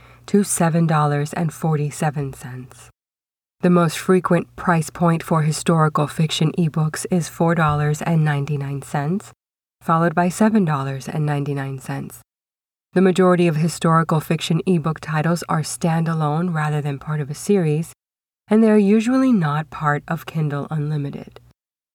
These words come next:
Historical mysteries, on the other hand, are usually Kindle Unlimited exclusives and series titles. Female detective series are in demand as well.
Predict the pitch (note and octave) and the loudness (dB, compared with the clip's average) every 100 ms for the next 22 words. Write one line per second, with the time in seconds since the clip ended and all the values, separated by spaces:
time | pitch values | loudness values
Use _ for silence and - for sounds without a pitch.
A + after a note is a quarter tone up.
0 | _ _ _ _ F#3+ - F3+ F3+ F3+ E3 | _ _ _ _ -4 2 4 4 4 2
1 | E3 - D3+ D#3 D3+ D#3+ D#3 D3+ D3 D3+ | 2 -2 -2 -4 -2 -2 0 0 0 0
2 | D3 D3+ D3 - - D#3+ D#3 D3+ E3+ D#3+ | 0 2 0 -2 -2 0 2 2 2 2
3 | D#3+ D#3 D#3+ D3+ D3 - D#3 D3+ C#3+ C#3+ | 2 2 2 2 2 2 2 2 2 0
4 | C3+ - - - E3 D3+ D#3 E3 E3+ D#3 | -2 -4 -8 -4 -2 0 0 -2 -2 0
5 | D#3+ F3+ - D#3 D#3 C#3+ - C3 C3+ C3 | 4 2 2 0 2 0 -4 -12 -10 -12
6 | B2+ - - - - - - - - - | -14 -18 -20 -20 -16 -14 -12 -14 -14 -16
7 | - - - - - - - G3 F3+ E3+ | -18 -20 -20 -20 -20 -8 2 4 4 2
8 | E3 D#3 E3 - D#3+ - E3 D#3 D#3+ - | 0 -2 -4 -4 -4 -2 0 0 0 -2
9 | F3+ E3+ G#3 G#3+ G#3+ F#3+ E3 E3+ E3+ D#3 | -4 0 2 4 4 2 2 0 0 -2
10 | D3+ D3 C#3+ C#3+ C3+ - | -2 -4 -6 -8 -10 -14